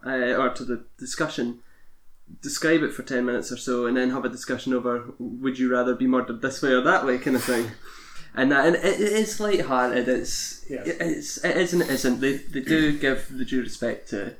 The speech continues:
Speaker 2: Mm-hmm.
Speaker 1: what's going on in that, but it is kinda, it's hard to, it's hard to have that sort of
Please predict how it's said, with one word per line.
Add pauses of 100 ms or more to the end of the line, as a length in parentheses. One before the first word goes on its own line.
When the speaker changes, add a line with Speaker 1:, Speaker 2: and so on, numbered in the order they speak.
(140)
Speaker 2:
Mm-hmm.
Speaker 1:
what's
going
on
in
that,
but (760)
it
is
kinda,
it's
hard
to, (1700)
it's
hard
to
have
that
sort
of